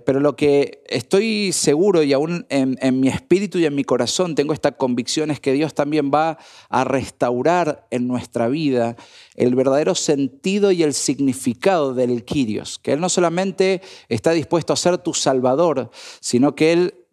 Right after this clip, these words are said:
está dispuesto a ser tu Señor. Y esto es, esto es un combo completo. O sea, no es que uno dice, bueno,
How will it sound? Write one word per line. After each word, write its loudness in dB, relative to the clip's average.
está 0
dispuesto -2
a -2
ser 0
tu -4
Señor. 0
Y 2
esto 0
es, -2
esto 0
es 0
un -2
combo 0
completo. 0
O -20
sea, -2
no 2
es 0
que 2
uno 0
dice, 0
bueno, 2